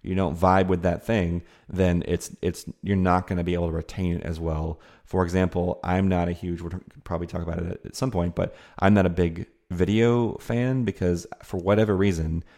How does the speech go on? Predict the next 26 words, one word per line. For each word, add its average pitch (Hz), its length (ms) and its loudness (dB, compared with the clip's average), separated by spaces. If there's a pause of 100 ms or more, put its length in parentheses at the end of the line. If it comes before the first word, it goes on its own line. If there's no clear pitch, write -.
(160)
I 95 100 2
just 95 320 2
don't 92 380 4 (300)
retain 87 760 -2
the 76 120 -4
information 87 540 -4
when 85 100 -4
I'm 80 140 -6 (100)
learning 104 300 2
something 82 400 -2 (400)
if 98 100 -4
it's 90 100 0
being 92 180 0
presented 90 240 -2
to 87 60 -6
me 87 140 0
in 85 80 -2
a 82 60 -2
video. - 400 -4
I 98 100 2
like 110 280 4
short 131 360 0
videos 143 360 2
that 107 80 -4
provide 95 260 0
examples 104 640 -2